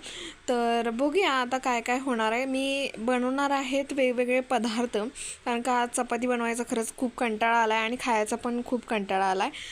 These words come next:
तर बघूया मी तुम्हाला आज कोणता पदार्थ दाखवते,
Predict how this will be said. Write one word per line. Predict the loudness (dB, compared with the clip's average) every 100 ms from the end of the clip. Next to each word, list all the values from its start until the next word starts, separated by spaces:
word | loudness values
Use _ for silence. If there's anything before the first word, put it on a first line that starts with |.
| -12 -6 0
तर | 2 2 0 -2 -6 -10 -2
बघूया | 2 4 4 4 2
मी | 0 -2
तुम्हाला | 0 0 2
आज | 2 0 0
कोणता | -2 0 0 0
पदार्थ | 2 2 2 0
दाखवते, | 2 2 0 0 0 0